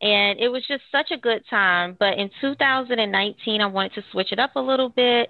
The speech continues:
and include more of the burlesque dance, um, to the show. And I changed it, and we include acting now. So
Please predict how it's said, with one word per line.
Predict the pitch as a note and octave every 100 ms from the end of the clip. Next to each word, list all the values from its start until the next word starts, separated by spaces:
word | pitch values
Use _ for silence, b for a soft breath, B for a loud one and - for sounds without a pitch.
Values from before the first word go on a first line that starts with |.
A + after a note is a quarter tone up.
| -
and | G3+ G3 -
include | F#3+ F#3+ - A#3 A3 G#3+ -
more | G3+ G3 G3+ -
of | F3+ F3
the | F3
burlesque | F3+ F3+ F3 F3+ F#3+ - - B B B - E3+
dance, | A3 A#3 A#3 - - -
um, | G3+ G3+ G3+
to | A3
the | G#3+ -
show. | G#3 G#3 G3+ B B B -
And | G3+
I | F#3+ F#3 -
changed | A3 A3+ -
it, | A3 G#3+
and | F#3+ F#3+ F3+ - -
we | F#3+
include | F#3 - G3 F#3 - -
acting | F3 - A#3+ B3 B3+
now. | B3 C4 C#4 -
So | G3 F#3 F3+